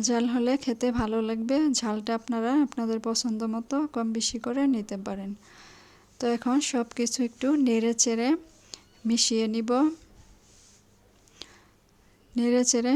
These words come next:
মিশিয়ে নেওয়ার পর চারদিকে ভালো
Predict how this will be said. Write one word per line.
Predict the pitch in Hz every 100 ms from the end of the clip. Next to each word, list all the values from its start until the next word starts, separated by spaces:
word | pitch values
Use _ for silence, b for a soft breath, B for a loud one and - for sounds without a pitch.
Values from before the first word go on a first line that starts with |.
| 285
মিশিয়ে | 240 - 240 233
নেওয়ার | 226 233 233 226
পর | 220 294 311 B B B _ _ _ _ _ -
চারদিকে | 240 240 220 226 240 269 240
ভালো | 233 220